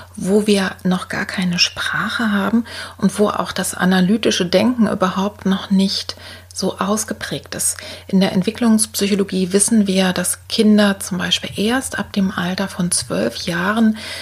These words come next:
sich überhaupt komplett in eine andere Person so hineinversetzen können, dass sie zum Beispiel abschätzen, was macht die andere gleich. Vorher ist es so, dass ganz, ganz viel einfach sozusagen auf dieses Kind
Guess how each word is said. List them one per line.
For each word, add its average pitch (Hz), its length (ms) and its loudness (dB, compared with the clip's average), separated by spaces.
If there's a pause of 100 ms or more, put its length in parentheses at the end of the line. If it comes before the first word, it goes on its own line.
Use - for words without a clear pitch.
(140)
sich - 320 -2
überhaupt 202 600 0
komplett - 880 0 (520)
in 214 240 6
eine 196 340 2
andere 208 360 4
Person 190 600 4
so 175 240 2
hineinversetzen 202 1300 2
können, 226 520 6 (420)
dass 202 160 0
sie 214 140 -2
zum 202 160 4
Beispiel - 300 0
abschätzen, 196 520 2
was 180 180 0
macht 190 300 2
die - 140 -4
andere 151 420 -8
gleich. - 480 -8 (480)
Vorher 240 420 0
ist - 200 -2
es - 160 0
so, 208 160 2
dass - 280 0
ganz, 240 320 0
ganz 233 300 0
viel 240 400 0
einfach 214 320 0
sozusagen 202 340 0
auf - 140 -2
dieses 190 420 -2
Kind 202 320 2